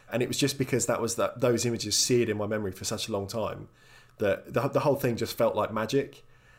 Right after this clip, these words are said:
And it's, it's probably not a game I'll, I'll pick up again. Like, I, I think that two weeks was enough for my <laughs> whole life, really, to know what it was and, and, you know, what it was doing. But I just, I, I really love the experience. Uh, and it's something that obviously I'm speaking about someone who, who didn't play it at the time.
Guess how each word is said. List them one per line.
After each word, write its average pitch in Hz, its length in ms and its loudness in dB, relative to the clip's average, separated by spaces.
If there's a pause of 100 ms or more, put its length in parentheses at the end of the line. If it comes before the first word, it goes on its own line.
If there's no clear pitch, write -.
And 117 140 0
it's, 104 140 0
it's 131 120 -2
probably 139 220 2
not 139 160 2
a - 20 -2
game 101 180 0
I'll, 101 280 0
I'll 101 80 -4
pick - 200 -10
up 98 120 -14
again. 98 380 -2
Like, - 200 -6
I, 113 140 0
I 110 60 0
think 110 180 -4
that 101 160 -4
two 113 180 -2
weeks - 220 -6
was 107 100 -10
enough 104 460 -6
for 117 180 0
my 95 140 0
<laughs> - 20 -6
whole - 220 -2
life, 113 320 -2
really, 95 220 -8
to - 120 -8
know 95 280 -2 (280)
what 113 160 0
it 92 80 -4
was 107 340 -2
and, 92 140 -4
and, 98 300 -10 (200)
you 101 100 -6
know, 90 100 -6 (240)
what 110 140 0
it 92 60 -2
was 98 120 -6
doing. 95 400 -4 (480)
But - 80 -2
I 120 80 2
just, - 340 -2
I, 107 100 -6 (120)
I 107 40 -6
really 104 180 -2
love 107 180 -2
the 104 60 -2
experience. - 600 -4 (160)
Uh, 92 300 -4
and 101 120 -6
it's - 300 -4 (420)
something 120 360 0
that 110 80 0
obviously 117 240 2
I'm 120 100 2
speaking 120 320 0
about 104 240 0
someone 104 220 -2
who, 104 160 -6
who 117 180 -8
didn't 117 300 -2
play 107 160 -2
it 85 60 -2
at 92 120 -4
the 90 80 -12
time. 95 460 -2